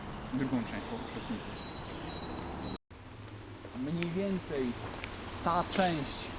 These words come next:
gdzie stał dźwig, jak wyrywany był, e, wyrywana była wieża Grussona, zostały zniszczone nie tylko bok fortu, nie tylko część fosy, czyli ten bok fosy, ale, e, cała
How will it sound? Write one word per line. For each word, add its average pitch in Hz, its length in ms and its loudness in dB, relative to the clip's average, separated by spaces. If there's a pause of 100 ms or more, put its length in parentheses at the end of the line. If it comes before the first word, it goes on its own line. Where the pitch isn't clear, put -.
(260)
gdzie 143 180 6
stał 131 360 10
dźwig, 151 420 4
jak 135 140 10
wyrywany 147 540 10
był, 127 380 10 (720)
e, 127 60 6
wyrywana 143 440 10
była 131 200 10
wieża 135 260 8
Grussona, 139 560 6 (440)
zostały 147 360 10
zniszczone 151 380 4
nie 147 140 4
tylko 190 280 6
bok 143 240 10
fortu, 180 580 10 (160)
nie 151 60 2
tylko 180 340 6
część 156 380 4 (920)
fosy, 170 400 6
czyli 139 140 2
ten 123 180 8
bok 147 200 12
fosy, 190 440 8 (600)
ale, 165 460 10
e, - 20 0 (840)
cała 180 300 12